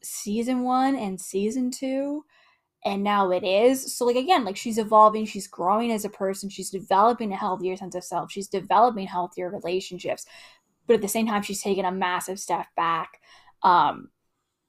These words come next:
and I just really like my Orpheus and Eurydice meta that I wrote with her being Eurydice, of being taken into the underworld or going into the underworld and needing to be rescued. And, like,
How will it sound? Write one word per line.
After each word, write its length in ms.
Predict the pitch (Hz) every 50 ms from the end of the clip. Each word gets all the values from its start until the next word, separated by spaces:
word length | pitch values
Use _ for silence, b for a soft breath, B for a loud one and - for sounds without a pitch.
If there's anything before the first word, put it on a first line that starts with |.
| _
and 720 | 214 196 196 190 185 180 175 160 147 120 110 - - - - _ _ _ _ _ _ _ _ _ _ _ _ _ _ _ _ _ _ _ _ _ _ _ _ _ _ _ _ _ _ _ _ _
I 160 | - 220 226
just 220 | 220 208 220 208 208
really 180 | 214 214 214
like 220 | 214 208 214 208 208
my 140 | 208 208 196
Orpheus 580 | - 202 202 202 196 - 208 202 202 196 -
and 120 | 196 196 196
Eurydice 460 | 190 190 190 185 185 190 190 - -
meta 380 | 190 185 180 180 180 180 180
that 160 | 180 180 180 180
I 60 | 180
wrote 440 | 175 180 180 175 180 175 165 - _
with 220 | _ - 180 175 -
her 220 | - 180 180 185 180
being 360 | 170 175 175 170 170 170 165
Eurydice, 680 | 170 170 170 165 170 170 170 - - 160 160 160 160
of 160 | 165 165 160
being 340 | - 160 151 - 151 131 120
taken 360 | - 202 208 214 202 226 208
into 180 | 202 202 196 190
the 160 | 175 180 175
underworld 640 | 175 180 180 180 180 160 175 175 170 165 170 170 165
or 60 | 170
going 300 | 180 202 196 208 202 196
into 160 | 196 190 196
the 60 | 180
underworld 460 | 165 160 160 160 156 170 170 160 175 165
and 120 | 170 175
needing 180 | 180 185 180 180
to 60 | 185
be 120 | 175 185
rescued. 600 | 180 165 180 180 175 - - - 175 175 156 147 165
And, 120 | 175 170
like, 320 | 160 170 165 160 156 -